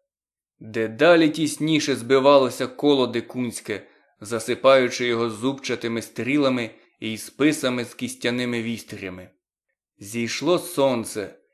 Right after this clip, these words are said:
і в багряному промінні його вороги то наскакували, то відступали. Вже вдруге індіяни накидалися на Стокарда, коли він не встигав учасно висмикнути сокиру,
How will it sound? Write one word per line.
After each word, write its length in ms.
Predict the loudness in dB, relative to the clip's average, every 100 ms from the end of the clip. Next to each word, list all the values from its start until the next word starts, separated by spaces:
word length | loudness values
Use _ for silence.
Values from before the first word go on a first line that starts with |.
| _
і 160 | -6 -4
в 80 | 0
багряному 800 | -2 0 0 2 4 2 -2 -4
промінні 800 | -2 0 0 0 -2 -4 -8 _ _
його 340 | -4 0 2 2
вороги 460 | 0 0 0 0
то 160 | 0 -4
наскакували, 920 | -4 -6 2 4 4 2 -2 -2 -4
то 260 | -4 -2
відступали. 800 | -2 -4 -10 -12 -2 0 0 -6 -14 _ _ _ _ _ _ _ _ _ -14
Вже 280 | -6 2 2
вдруге 540 | 2 0 2 4 2
індіяни 680 | 0 -4 -4 0 4 4 2
накидалися 720 | -2 -2 2 6 6 4 -4
на 140 | -8
Стокарда, 760 | -8 -4 -4 -2 -6 -4 -4 -6 _ _ -6
коли 300 | -2 0 2
він 220 | 0 0
не 100 | -2
встигав 640 | -4 -4 2 4 4 0
учасно 640 | -6 2 4 4 0 -6
висмикнути 640 | -2 -2 -4 -8 -8 -8 -6
сокиру, 600 | -4 -6 -2 -2 -2